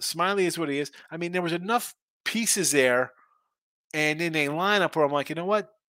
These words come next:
You look at a hole on the division, why wouldn't I take this?" I mean, they're bringing in a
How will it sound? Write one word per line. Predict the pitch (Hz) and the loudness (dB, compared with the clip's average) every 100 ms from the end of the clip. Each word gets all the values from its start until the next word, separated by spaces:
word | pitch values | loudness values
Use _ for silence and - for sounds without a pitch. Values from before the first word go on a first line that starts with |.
| _ - - _ _ _ _ _ _ _ | _ -20 -20 _ _ _ _ _ _ _
You | 160 143 | -6 0
look | 180 196 | 2 4
at | 196 | 6
a | 151 | 6
hole | - 180 180 170 - 151 | 6 4 4 2 -4 0
on | 147 143 | 0 0
the | 139 135 127 _ - _ _ _ _ | -6 -6 -10 _ -20 _ _ _ _
division, | 135 131 226 175 120 143 _ _ _ _ _ _ _ _ | 0 4 4 4 -2 -8 _ _ _ _ _ _ _ _
why | 120 170 | 4 4
wouldn't | 208 233 | 4 2
I | 117 | -4
take | - 90 | -8 -14
this?" | - - - - _ _ - | -14 -12 -12 -12 _ _ -12
I | 131 | -8
mean, | 139 | -6
they're | 139 | -4
bringing | 131 180 208 196 | 4 4 4 2
in | 180 | 4
a | 160 156 147 | 4 4 2